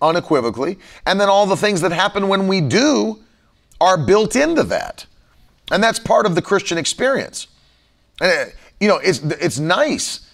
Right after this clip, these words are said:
for the word to be able to be available online. It's a wonderful technology, but it does not replace the church by any means.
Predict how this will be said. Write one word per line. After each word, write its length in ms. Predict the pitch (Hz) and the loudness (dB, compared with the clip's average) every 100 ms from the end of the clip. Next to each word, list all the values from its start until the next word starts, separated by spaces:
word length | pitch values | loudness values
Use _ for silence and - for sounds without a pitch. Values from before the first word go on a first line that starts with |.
| - | -4
for 160 | 202 | 0
the 100 | 180 | 2
word 280 | 165 196 202 | 4 2 2
to 40 | |
be 120 | 170 180 | 2 2
able 140 | 175 | 2
to 60 | 165 | 2
be 120 | 160 | 2
available 420 | 143 156 165 151 | 2 4 4 4
online. 520 | 143 139 135 202 202 | 4 2 0 0 0
It's 120 | 156 - | -2 -2
a 60 | |
wonderful 480 | 143 165 180 165 151 | 0 0 0 -2 -2
technology, 720 | - 139 139 185 254 185 95 | -2 -2 -2 -2 -2 -4 -8
but 160 | 85 123 | -8 -8
it 100 | 85 | -6
does 220 | 120 95 | -6 -4
not 300 | 135 170 190 | 0 0 0
replace 420 | 185 208 208 - | -2 0 -2 -2
the 100 | 143 | -6
church 440 | - 196 175 - - | -4 -2 -2 -2 -2
by 220 | 135 - - | -2 -2 -4
any 260 | 196 202 | -4 -2
means. 460 | 190 185 127 - - | -4 -4 -8 -12 -20